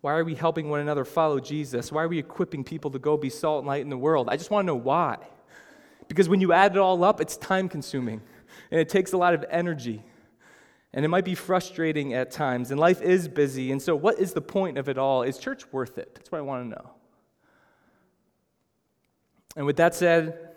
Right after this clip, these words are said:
I have a confession with this series, um, and every time we've done, again, this is the fourth year, it's always been a four-week series.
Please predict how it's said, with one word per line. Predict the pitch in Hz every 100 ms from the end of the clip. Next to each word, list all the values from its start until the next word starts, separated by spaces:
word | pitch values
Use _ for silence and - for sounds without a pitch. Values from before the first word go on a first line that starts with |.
| - _ _ _ _ -
I | 147
have | 156
a |
confession | 180 165 196 180 - 139 131
with | 143
this | - 123 - -
series, | - 151 123 117 135 - - -
um, | 127 127
and | 139
every | 135 170
time | - 165
we've | 160
done, | 139
again, | 135 131
this | 127
is | 135
the |
fourth | 127 143 151
year, | 156 120 120 - -
it's | - 143
always | 151 156
been | 160
a | 135
four-week | - 151 139 139
series. | - 120 104 - -